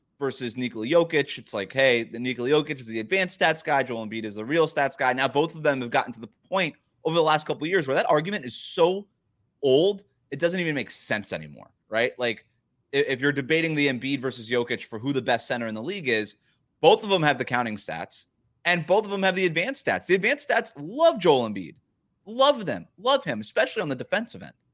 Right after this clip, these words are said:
Um, the best way I heard it framed in terms of that comparison is this is modern day Tim Duncan versus Kobe Bryant,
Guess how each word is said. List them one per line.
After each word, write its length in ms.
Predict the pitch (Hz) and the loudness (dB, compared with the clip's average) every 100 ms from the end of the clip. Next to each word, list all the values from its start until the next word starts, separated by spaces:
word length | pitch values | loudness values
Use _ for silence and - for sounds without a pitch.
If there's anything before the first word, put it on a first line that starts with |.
| _ _ _ _ _ _ _ _ 143 | _ _ _ _ _ _ _ _ 0
Um, 420 | 147 143 143 - _ | 4 4 2 -8 _
the 120 | 147 | -6
best 280 | 143 196 - | 0 0 2
way 140 | 190 165 | 2 4
I 140 | 156 | 4
heard 180 | 156 127 | 2 -4
it 100 | - | -6
framed 320 | - 113 110 | -8 -6 -6
in 100 | 113 | -8
terms 300 | 135 127 120 | -6 -8 -6
of 100 | 113 | -4
that 120 | 113 | -4
comparison 560 | 117 104 117 117 117 101 | -4 -4 -2 -2 -4 -10
is 180 | 98 - _ _ _ | -10 -12 _ _ _
this 160 | 156 | -6
is 140 | 175 151 | -6 2
modern 320 | 139 135 127 | 4 4 2
day 160 | 120 110 | 0 0
Tim 260 | 117 110 | -4 -6
Duncan 320 | 104 98 98 | -6 -6 -8
versus 300 | 95 90 92 | -10 -10 -14
Kobe 240 | - 87 85 | -12 -12 -12
Bryant, 340 | 80 73 - | -16 -20 -20